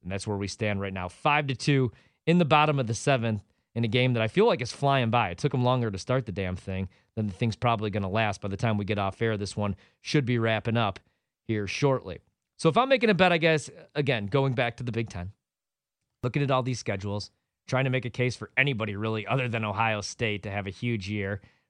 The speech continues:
and Wisconsin, looking at Iowa with the second best odds in their conference, and their schedule opening up against Indiana.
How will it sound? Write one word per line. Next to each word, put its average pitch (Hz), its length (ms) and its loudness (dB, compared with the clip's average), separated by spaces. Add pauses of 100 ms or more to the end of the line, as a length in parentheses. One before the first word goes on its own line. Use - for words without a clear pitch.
(180)
and 127 200 -2
Wisconsin, 107 720 -4 (400)
looking 139 220 2
at 143 140 -2
Iowa 117 520 2
with 113 160 -4
the 110 80 -10
second 123 340 -2
best 110 320 -2
odds 104 400 -2 (300)
in 113 80 -2
their 113 100 -2
conference, 110 680 -2 (600)
and 117 260 -2
their 139 140 2
schedule 127 680 0 (200)
opening 156 340 2
up 135 140 0
against 127 320 -2
Indiana. 110 560 -2